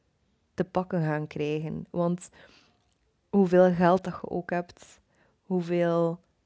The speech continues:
support dat je ook hebt, als jij je niet supported voelt, of als jij je niet abundant voelt of overvloedig voelt,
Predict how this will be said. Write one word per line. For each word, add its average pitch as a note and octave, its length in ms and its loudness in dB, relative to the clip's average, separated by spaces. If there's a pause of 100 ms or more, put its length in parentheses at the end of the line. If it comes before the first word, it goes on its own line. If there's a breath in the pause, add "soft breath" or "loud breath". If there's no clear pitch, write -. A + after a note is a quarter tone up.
(260)
support F#3 760 -6
dat E3+ 240 -6
je F#3+ 60 -6
ook F#3 240 -6
hebt, - 480 -6 (580 loud breath)
als F3+ 200 -2
jij F3+ 520 -2
je F#3 100 -2
niet F3+ 160 0
supported G3 640 -4
voelt, F3+ 380 -8
of E3+ 120 -6
als E3+ 140 -2
jij F3 360 0
je F#3 60 0
niet F3 240 -4
abundant F3 560 -2
voelt E3+ 320 -8
of F3 180 -8
overvloedig E3+ 600 -4
voelt, E3+ 400 -10